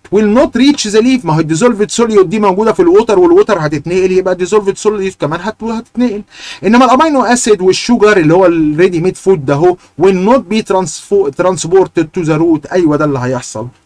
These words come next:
مش هيتنقلوا للروت، ما انت قطعت الفلويم خلاص، اوكي؟ تمام. طيب، this table show some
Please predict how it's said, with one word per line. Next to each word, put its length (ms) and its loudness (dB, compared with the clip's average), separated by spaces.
مش 160 -6
هيتنقلوا 420 -2
للروت، 320 -4
ما 60 -4
انت 120 -10
قطعت 360 -6
الفلويم 760 -10
خلاص، 420 -20
اوكي؟ 340 -8
تمام. 260 -16
طيب، 220 -8
this 220 2
table 300 -2
show 140 2
some 220 0